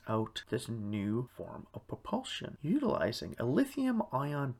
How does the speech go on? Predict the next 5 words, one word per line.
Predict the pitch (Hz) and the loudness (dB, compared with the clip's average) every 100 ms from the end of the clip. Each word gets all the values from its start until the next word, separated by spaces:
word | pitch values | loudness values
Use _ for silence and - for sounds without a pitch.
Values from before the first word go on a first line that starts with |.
| - | -6
battery | 143 190 220 - - - | -2 -2 -2 -6 -8 -12
from | - 240 | -2 4
a | 170 | 4
laptop, | 139 175 285 - - - - - | 4 2 0 -4 -6 -4 -4 -4
expanded | 139 - - - 190 254 294 160 | -4 -2 -4 2 6 6 6 4